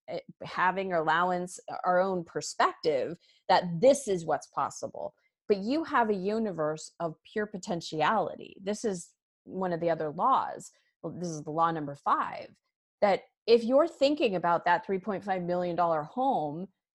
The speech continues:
and it, with the windows and everything that you're thinking about, and you feel expansive by it, and you're constantly moving in that direction of whatever momentum it is that you're getting, um, the impulses and the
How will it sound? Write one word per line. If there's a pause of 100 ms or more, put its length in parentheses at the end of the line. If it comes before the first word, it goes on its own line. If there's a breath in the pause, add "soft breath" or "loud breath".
(100)
and
it,
with
the
windows
and
everything
that
you're
thinking
about, (880)
and
you
feel
expansive
by
it,
and
you're
constantly
moving (100)
in
that
direction (400)
of
whatever
momentum
it
is
that
you're
getting, (320 soft breath)
um,
the
impulses
and
the